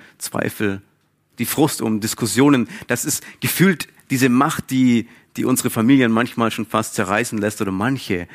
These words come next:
eben auch wirklich Herausforderungen, hera-, herausfordernde Dinge bringt. Und das ist das gefühlte Ohnmächtigsein gegenüber das, was wir gerade erleben müssen und wie wir gerade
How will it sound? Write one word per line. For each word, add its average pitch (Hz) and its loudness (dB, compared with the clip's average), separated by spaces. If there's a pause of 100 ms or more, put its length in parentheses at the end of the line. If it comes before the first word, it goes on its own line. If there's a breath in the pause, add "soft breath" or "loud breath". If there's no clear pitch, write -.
(200 loud breath)
eben 110 -4
auch - -10
wirklich 117 -2
Herausforderungen, 98 -4 (240)
hera-, 107 -2 (100)
herausfordernde 110 -2
Dinge 104 -4
bringt. 82 -8
Und - -2
das 113 0
ist - -8 (480 loud breath)
das - -4
gefühlte 151 0
Ohnmächtigsein 120 2
gegenüber 113 -2
das, 117 -2
was 110 -4
wir 107 0
gerade 104 0
erleben 104 -2
müssen 92 -8
und 92 -6
wie 98 -6
wir 101 -2
gerade 98 -2